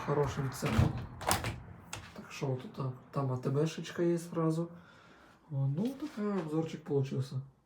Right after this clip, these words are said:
Всем, кто смотрит, всем спасибо, лайк, подписочка обязательно, народ, обязательно.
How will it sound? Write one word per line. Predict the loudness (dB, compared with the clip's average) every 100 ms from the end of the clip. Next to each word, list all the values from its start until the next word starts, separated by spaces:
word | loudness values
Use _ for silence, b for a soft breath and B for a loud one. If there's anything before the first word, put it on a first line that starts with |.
| _ _ -20 -20 -20
Всем, | -6 -2 -2
кто | -2 0 0 -2 -10 B B B
смотрит, | -8 -2 0 0 -2
всем | 2 0
спасибо, | 0 -2 -2 0
лайк, | 2 2 0
подписочка | -4 -2 -2 0 -2 0
обязательно, | 2 4 4 2 2 2
народ, | 4 2 0 -4 -4
обязательно. | -2 -2 0 0 2 0 0